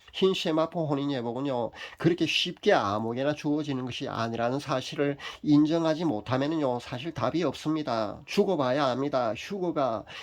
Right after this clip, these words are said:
일어나고 난 후에야 땅을 치고 통곡한다는 겁니다. 일찍 깨달을 수 있어야 합니다. 그냥 휴거를요, 간절히 기다린다고만 해서요, 모두가 휴거 될 수 있다면 얼마나 좋겠습니까? 그러나 열 처녀 비유에 나오는 그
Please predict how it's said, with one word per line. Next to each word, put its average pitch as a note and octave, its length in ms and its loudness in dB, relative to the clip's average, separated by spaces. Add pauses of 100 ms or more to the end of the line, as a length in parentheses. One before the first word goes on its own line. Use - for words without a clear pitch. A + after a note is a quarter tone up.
일어나고 D3+ 540 4
난 C#3+ 220 2
후에야 G3 580 0
땅을 C3 320 0
치고 B2+ 280 -6
통곡한다는 A2+ 680 -6
겁니다. - 580 -10 (200)
일찍 F3+ 340 -4
깨달을 A2+ 340 -6
수 B2+ 120 -12
있어야 B2+ 260 -8
합니다. G#2+ 500 -8 (680)
그냥 C#3 260 4
휴거를요, D3 520 2
간절히 D3 500 2 (300)
기다린다고만 C#3 720 4
해서요, D3 360 4
모두가 B2 360 0
휴거 G3+ 340 -2
될 D3 220 6
수 E3+ 180 2
있다면 E3 480 2
얼마나 F3 360 4
좋겠습니까? C3+ 760 0
그러나 C#3 460 6 (360)
열 D3+ 160 10
처녀 F3+ 320 4
비유에 D#3 340 4
나오는 B2+ 360 6
그 C3+ 140 4